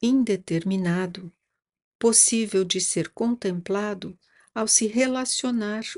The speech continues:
o estado de sono com a vida desperta para as manifestações da imaginação, da inspiração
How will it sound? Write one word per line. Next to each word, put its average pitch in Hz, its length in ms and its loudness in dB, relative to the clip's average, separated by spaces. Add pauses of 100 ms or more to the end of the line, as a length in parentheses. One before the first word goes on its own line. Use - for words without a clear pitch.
(140)
o 208 120 4
estado 180 600 0
de 220 200 -4
sono 208 600 -2 (500)
com 202 240 -2
a 214 60 -2
vida 208 400 -2
desperta 214 840 -2 (720)
para 220 400 -2
as 220 280 0
manifestações 233 1400 0
da 196 180 -4
imaginação, 180 1080 -2 (560)
da 170 140 0
inspiração 185 1200 -4